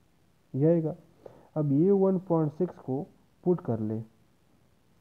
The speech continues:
कहाँ पे put कर ले, यहाँ पे, m will be is equal to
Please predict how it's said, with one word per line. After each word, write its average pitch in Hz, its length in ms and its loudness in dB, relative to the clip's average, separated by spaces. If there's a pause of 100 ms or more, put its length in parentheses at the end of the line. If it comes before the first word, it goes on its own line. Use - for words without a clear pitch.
(300)
कहाँ 160 140 0
पे 151 120 2
put 151 180 -6
कर 131 180 -6
ले, 127 80 -2
यहाँ 120 220 -2
पे, 120 360 -12 (220)
m 160 80 0
will 175 220 2
be 156 160 4
is 143 80 0
equal 120 340 -4
to 131 240 -8